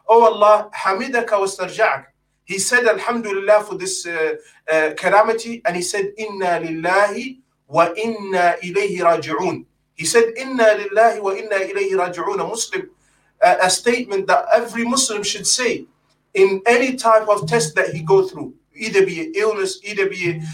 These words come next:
a situation that didn't go well, either be a test, either be a, a, a death in a family member, uh, or, or a friend,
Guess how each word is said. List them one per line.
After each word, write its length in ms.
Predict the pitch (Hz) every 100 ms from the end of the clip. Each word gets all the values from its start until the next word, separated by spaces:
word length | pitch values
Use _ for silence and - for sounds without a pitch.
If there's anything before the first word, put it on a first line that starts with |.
| -
a 60 | -
situation 680 | - - 180 202 226 208 190
that 220 | 190 -
didn't 260 | 208 190 165
go 140 | 190
well, 440 | 180 214 202 202 - _
either 260 | 233 240 208
be 260 | 202 202 190 - _ _ _ _ - 160
a 60 |
test, 480 | - 240 247 - -
either 300 | 226 240 233
be 160 | 220 208
a, 100 | 202 -
a, 560 | 190 170 175 165 -
a 40 | -
death 280 | 233 247 -
in 120 | 202
a 60 | 190
family 360 | 196 226 226 208
member, 440 | 208 208 202 196 - _ _ _ 139 -
uh, 220 | 196 165
or, 280 | 160 190 196
or 220 | 196 185
a 40 | -
friend, 380 | 233 240 226